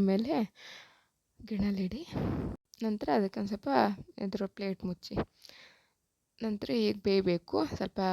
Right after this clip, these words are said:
ಮಧ್ಯದಲ್ಲೆಲ್ಲ ಬೆಂದಿಲ್ಲ ನಮ್ದು. ನಂತರ ಬೆಂತು ನೋಡಿ. ಈಗ ಚೆನ್ನಾಗಿ ಬೇಯಬೇಕು. ಇವಾಗ ತಣ್ಣಗಾಗ್ಲಿ ಅಂತ ಒಂದು ಪ್ಲೇ-, ಬಟ್ಲಿಗೆ ತೆಗ್ದಿಟ್ಕೊಂತಿದ್ದೀವಿ ಗಿಣಲನ್ನ. ನೋಡ್ತಿದ್ದೀರಲ್ಲ? ಇವಾಗ ನೋಡಿ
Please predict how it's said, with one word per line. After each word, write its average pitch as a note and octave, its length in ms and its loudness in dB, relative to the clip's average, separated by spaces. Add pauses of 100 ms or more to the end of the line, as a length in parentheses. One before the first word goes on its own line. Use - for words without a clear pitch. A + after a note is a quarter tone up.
(140)
ಮಧ್ಯದಲ್ಲೆಲ್ಲ F3+ 640 0 (100)
ಬೆಂದಿಲ್ಲ F#3+ 500 2 (140)
ನಮ್ದು. G3 300 0 (380)
ನಂತರ F#3 300 -4
ಬೆಂತು F3+ 340 -2 (240)
ನೋಡಿ. G3+ 240 0 (880)
ಈಗ G#3+ 100 0 (280)
ಚೆನ್ನಾಗಿ G3 400 -4
ಬೇಯಬೇಕು. F3+ 500 0 (720)
ಇವಾಗ G3+ 220 0 (100)
ತಣ್ಣಗಾಗ್ಲಿ G3+ 680 0 (100)
ಅಂತ G3+ 200 2 (120)
ಒಂದು G3+ 220 4
ಪ್ಲೇ-, F#3 320 -2 (100)
ಬಟ್ಲಿಗೆ G3 460 -6
ತೆಗ್ದಿಟ್ಕೊಂತಿದ್ದೀವಿ F3+ 1120 -4
ಗಿಣಲನ್ನ. F#3 460 -4 (1800)
ನೋಡ್ತಿದ್ದೀರಲ್ಲ? G3 640 0 (1040)
ಇವಾಗ F3+ 200 4 (160)
ನೋಡಿ F3+ 240 6